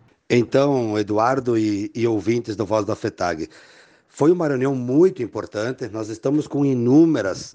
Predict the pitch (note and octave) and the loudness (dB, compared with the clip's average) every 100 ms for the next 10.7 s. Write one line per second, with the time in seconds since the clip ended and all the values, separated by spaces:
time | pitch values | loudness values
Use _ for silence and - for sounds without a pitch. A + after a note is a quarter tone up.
0 | - A2 A2 G#2+ G2 F#2+ F#2 F#2+ F#2+ - | -8 -4 -2 -2 -2 -2 -4 -6 -10 -12
1 | D3 D3+ A2+ A2 C3+ A#2+ A2 - A#2 C3+ | -4 0 0 2 0 0 -2 0 2 2
2 | C#3 G#2+ F#2+ G2 A2 C3 - - - - | 2 -2 -2 -2 -2 0 -2 -4 -4 -2
3 | A#2 B2 G2 F#2 - G#2 B2 B2+ B2+ _ | 0 0 -2 -4 -2 0 0 -2 -8 _
4 | _ _ _ _ - G#2+ A#2+ B2 C3 F2 | _ _ _ _ -8 -6 -2 -2 -2 0
5 | B2+ D#3 G2 - A2+ - D3+ E3+ G#2 B2 | 4 4 2 -4 -8 -2 -2 0 -2 -4
6 | - B2 G2+ B2 D3+ A2+ G2+ G2+ G2 - | -4 -6 -2 4 4 2 -4 -8 -12 -8
7 | G#2+ C3+ B2 E2+ - - - - A2 - | -4 -4 -4 -8 -14 -20 -20 -8 -6 0
8 | D3+ D3 D#3 A2+ B2+ D3 - A2 G2 G2 | 2 4 2 2 2 0 -2 -2 -2 -4
9 | F#2+ F#2 G#2 G2+ F#2 G2+ B2 C3+ A2 - | -6 -8 -8 -6 -4 -2 0 0 -4 -4
10 | G2+ - G#2+ C3+ - B2 | -6 -2 0 -2 -2 -6